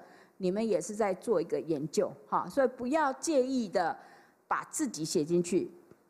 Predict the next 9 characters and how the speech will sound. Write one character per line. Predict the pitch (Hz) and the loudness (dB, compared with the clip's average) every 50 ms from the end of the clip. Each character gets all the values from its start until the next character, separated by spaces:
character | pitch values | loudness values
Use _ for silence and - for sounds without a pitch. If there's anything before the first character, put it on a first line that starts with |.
| _ _ _ _ | _ _ _ _
但 | 269 247 240 | -2 -2 -2
是 | 233 - 233 | -2 -6 -2
要 | 214 254 220 208 | 0 2 2 2
标 | 208 - 233 247 233 226 233 | -2 -2 0 2 2 4 4
明 | 233 220 185 170 165 175 185 180 - - - - - _ _ _ _ | 4 4 6 6 4 4 2 -2 -6 -14 -20 -20 -20 _ _ _ _
主 | - 190 170 147 139 135 - | 0 0 0 0 0 -4 -6
词 | - - - - 165 160 151 147 156 165 175 - - - _ | -4 -2 0 0 0 -2 -4 -6 -6 -8 -10 -12 -20 -20 _
是 | - - - 220 | -10 -6 -4 -2
谁， | 196 - - - - - 147 | -2 -2 -2 -4 -4 -4 -8